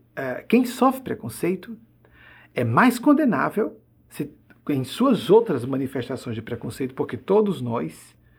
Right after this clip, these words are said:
todas, em algum nível, temos preconceitos, e vários, e uma das características mais, eh, pérf-, pérfidas, não é que eu poderia dizer, meu Deus, é mais, eh, infelizes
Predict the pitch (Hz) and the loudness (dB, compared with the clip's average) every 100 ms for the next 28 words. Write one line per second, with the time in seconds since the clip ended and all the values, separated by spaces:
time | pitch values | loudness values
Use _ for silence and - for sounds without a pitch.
0 | _ - 160 147 113 104 123 180 160 202 | _ -2 0 2 0 -6 -2 0 2 2
1 | 165 156 120 117 - 202 214 214 127 - | 2 -2 -4 -6 -2 0 0 -2 -10 -6
2 | - 208 - - - _ - 156 110 98 | -2 -2 -4 -20 -20 _ -6 -4 -4 -4
3 | 147 240 - - _ _ - - - - | -2 -4 -6 -18 _ _ -20 -20 -20 -20
4 | - 165 190 180 - 156 147 139 147 147 | -4 0 2 2 2 0 0 -2 -2 -4
5 | - 127 - - 117 151 220 202 - - | -8 -8 -10 -12 0 2 2 0 -6 -18
6 | - - - - - - - - 127 127 | -20 -20 -20 -20 -20 -20 -20 -14 -8 -8
7 | - - - _ - - _ - - - | -8 -12 -18 _ -20 -20 _ -4 -2 -2
8 | - - 170 123 113 107 185 - 117 123 | -6 -8 -4 -4 -4 -4 -6 -6 -6 -4
9 | 107 139 120 110 113 117 120 131 175 202 | -2 -2 -2 -4 -4 -2 -2 0 0 0
10 | - - - - - - - - 196 339 | -4 -18 -20 -20 -20 -18 -8 -2 0 2
11 | 240 143 170 107 - - | 2 0 -4 -8 -14 -20